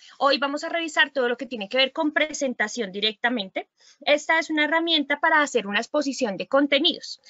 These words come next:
Más allá como de la, de las, de lo que son las demás, que son para probar conocimientos, para generar actividades de refuerzo,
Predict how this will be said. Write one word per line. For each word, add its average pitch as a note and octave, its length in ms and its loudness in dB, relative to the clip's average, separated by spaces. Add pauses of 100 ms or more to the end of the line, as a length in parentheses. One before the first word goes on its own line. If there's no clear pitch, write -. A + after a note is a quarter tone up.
(180)
Más D#4 300 4
allá F#4 320 4
como F#4+ 160 -4 (180)
de D#4 140 2
la, D4+ 100 2
de D4 220 2
las, C#4 400 0
de B3 180 0
lo A#3+ 180 -2
que A#3 280 -2
son A3+ 300 -4
las A3+ 180 -2
demás, C#4 600 2
que C4+ 100 4
son G#3+ 420 -6
para A#3+ 280 0
probar A3 480 2
conocimientos, C#4+ 840 0
para G#3 240 0
generar G3+ 400 -4
actividades B3 680 0
de C4+ 100 4
refuerzo, C#4+ 580 -2